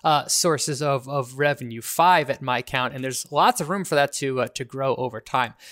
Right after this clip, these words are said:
So currently, more than half of their sales, as you say, uh, come from, from the merchants. Uh, the number that they use as an example is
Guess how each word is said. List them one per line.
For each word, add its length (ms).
So 160
currently, 520
more 440
than 100
half 380
of 60
their 120
sales, 480
as 240
you 80
say, 300
uh, 120
come 260
from, 240
from 200
the 60
merchants. 600
Uh, 160
the 140
number 260
that 160
they 60
use 200
as 120
an 80
example 480
is 80